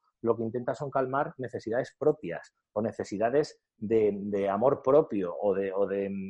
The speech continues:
vanidad. Y en cambio, cuando tú dices lo que necesitas de verdad,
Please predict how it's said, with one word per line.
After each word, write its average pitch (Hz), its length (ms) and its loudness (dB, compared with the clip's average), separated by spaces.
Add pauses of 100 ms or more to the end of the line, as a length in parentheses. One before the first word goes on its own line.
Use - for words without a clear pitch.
vanidad. 101 520 0 (400)
Y 101 160 -4
en 101 80 -4
cambio, 127 340 2
cuando 95 300 0
tú 120 400 -2
dices 123 280 0
lo 120 120 0
que 117 80 2
necesitas 120 720 0
de 127 80 4
verdad, 135 340 4